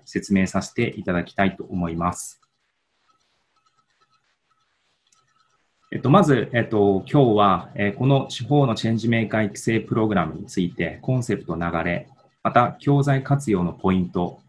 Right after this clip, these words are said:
えー、また他の教材とのつながりについて、えー、最初に説明させていただきます。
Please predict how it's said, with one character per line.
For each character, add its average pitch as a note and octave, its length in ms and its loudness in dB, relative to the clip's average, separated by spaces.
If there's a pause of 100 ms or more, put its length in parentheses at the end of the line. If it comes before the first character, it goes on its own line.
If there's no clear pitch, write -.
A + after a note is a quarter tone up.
(760)
え A2 120 2
ー、 - 20 4
ま A#2 100 4
た C#3 220 4
他 C#3 260 4
の F3 100 6
教 E3 200 4
材 D3+ 200 2
と D3 120 0
の A2+ 80 2
つ - 120 -6
な E2+ 120 0
が E2 100 -4
り E2+ 220 -6 (160)
に A#2 120 0
つ B2 140 2
い G2 140 2
て、 C#3 340 2
え F#2 120 0
ー、 F2+ 40 -2
最 F2+ 220 -4
初 - 100 -8
に B2 100 0
説 - 280 -4
明 F2 140 0
さ F2 160 -6
せ - 100 -12
て B2+ 80 2
い A2+ 80 -2
た F#2 80 -2
だ D#2+ 80 -2
き - 120 -14
ま E2 120 -6
す。 - 200 -16